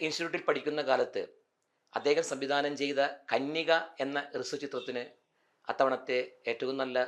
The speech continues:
സംവിധായകനുള്ള അവാർഡ് ലഭിക്കുകയുണ്ടായി, ദേശീയ അവാർഡ് ലഭിക്കുകയുണ്ടായി. രണ്ടായിരത്തി പതിനാറിൽ നിർമ്മിച്ച കാമുകി എന്ന ഹ്രസ്വ ചിത്രത്തിന് ഏറ്റവും നല്ല സംവിധായകനുള്ള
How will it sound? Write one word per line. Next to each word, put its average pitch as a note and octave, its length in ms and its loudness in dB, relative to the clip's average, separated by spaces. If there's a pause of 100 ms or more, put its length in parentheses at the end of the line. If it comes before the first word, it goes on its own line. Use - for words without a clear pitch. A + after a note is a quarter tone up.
സംവിധായകനുള്ള A#2+ 640 -2 (360)
അവാർഡ് A2+ 440 0
ലഭിക്കുകയുണ്ടായി, F2+ 520 -10 (140)
ദേശീയ C3+ 320 -4
അവാർഡ് A#2 260 -4
ലഭിക്കുകയുണ്ടായി. E2 460 -14 (580)
രണ്ടായിരത്തി E3 340 8 (100)
പതിനാറിൽ F3 480 8 (360)
നിർമ്മിച്ച D3 320 0 (500)
കാമുകി F3+ 500 6 (420)
എന്ന D3 160 0 (300)
ഹ്രസ്വ C3+ 280 -2
ചിത്രത്തിന് B2+ 360 -6 (460)
ഏറ്റവും B2+ 260 0
നല്ല B2 160 -2 (400)
സംവിധായകനുള്ള B2 680 2